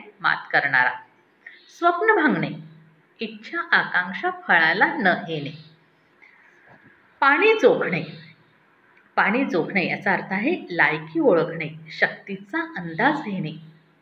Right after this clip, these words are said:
त्याला काय म्हटलंय? पाणी जोखणे. रात्रीचा दिवस करणे,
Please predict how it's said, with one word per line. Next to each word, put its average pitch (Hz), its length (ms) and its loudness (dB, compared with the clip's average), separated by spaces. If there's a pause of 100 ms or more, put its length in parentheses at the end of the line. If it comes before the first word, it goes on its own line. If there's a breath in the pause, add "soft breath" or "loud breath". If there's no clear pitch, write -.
(240)
त्याला 143 160 -10
काय 180 160 -10
म्हटलंय? 175 360 -4 (160)
पाणी 175 320 0
जोखणे. 156 400 -4 (680 soft breath)
रात्रीचा 196 680 -2
दिवस 180 420 -4
करणे, 139 320 -8